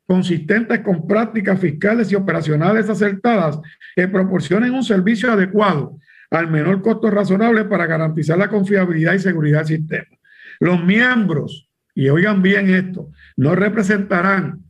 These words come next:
a acreedor alguno ni intereses ajenos a la autoridad. Repito, los miembros no representarán a acreedor alguno ni intereses ajenos a la autoridad.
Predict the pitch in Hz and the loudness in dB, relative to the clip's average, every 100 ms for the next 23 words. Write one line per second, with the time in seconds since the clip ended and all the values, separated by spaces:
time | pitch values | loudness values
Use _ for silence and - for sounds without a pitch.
0 | _ 180 180 185 185 185 170 165 196 247 | _ -2 0 0 -2 -2 -2 0 0 0
1 | - - 220 214 233 180 135 147 - _ | -4 -2 0 2 0 0 -2 -8 -14 _
2 | - 180 190 185 180 185 156 170 214 226 | 0 2 4 2 0 -2 0 2 0 2
3 | 247 247 - - 185 160 190 220 220 220 | 0 0 -6 -4 -2 0 2 2 0 0
4 | 208 - 180 185 196 190 190 190 156 156 | -4 -4 0 2 2 2 2 2 2 0
5 | 156 - - _ _ _ _ _ - 147 | -2 -4 -14 _ _ _ _ _ -2 0
6 | 165 160 160 196 185 - - _ _ _ | 0 0 0 0 -2 -8 -20 _ _ _
7 | _ _ - 170 185 175 220 247 208 147 | _ _ -2 0 2 2 2 2 0 -4
8 | - - - _ _ _ - 143 151 190 | -8 -12 -20 _ _ _ -2 2 4 4
9 | 226 247 233 220 196 185 185 160 185 220 | 2 0 0 0 0 0 0 0 0 0
10 | 220 214 175 165 208 208 202 233 226 233 | 0 0 -2 0 2 0 0 0 0 0
11 | 185 185 180 185 156 180 220 180 226 226 | 2 2 2 0 0 0 0 0 0 0
12 | - 185 160 147 185 190 196 190 - 175 | -4 -4 0 2 2 2 2 -2 -6 -2
13 | 170 165 175 170 160 160 151 | 0 0 0 0 2 0 0